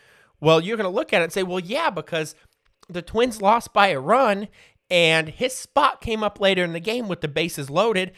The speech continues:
and some no-name had to pinch hit for him and struck out on three pitches." That's what happened, right? So you say, "Well, of course he hurt the team." But listen,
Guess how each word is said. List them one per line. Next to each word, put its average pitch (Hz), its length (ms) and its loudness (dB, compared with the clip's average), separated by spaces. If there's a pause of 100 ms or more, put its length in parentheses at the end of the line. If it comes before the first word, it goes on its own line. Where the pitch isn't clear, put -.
(240)
and 165 180 0
some 170 320 0
no-name 185 440 0
had 156 180 -4
to 143 80 -6
pinch 196 300 -8
hit 156 180 -4
for 135 320 -2
him 160 160 -2 (320)
and 156 220 0
struck - 280 -4
out 160 200 2
on 147 100 -4
three 160 220 -8
pitches." 151 360 -6
That's 156 280 -8
what 165 240 4
happened, 175 500 -2
right? 165 180 0
So 214 100 -6
you 202 60 -6
say, 160 240 -2
"Well, 190 120 -10
of - 80 -18
course 370 260 -8
he 208 100 -8
hurt 151 200 -6
the 139 80 -10
team." 139 260 -10
But 202 180 -6
listen, 285 360 -8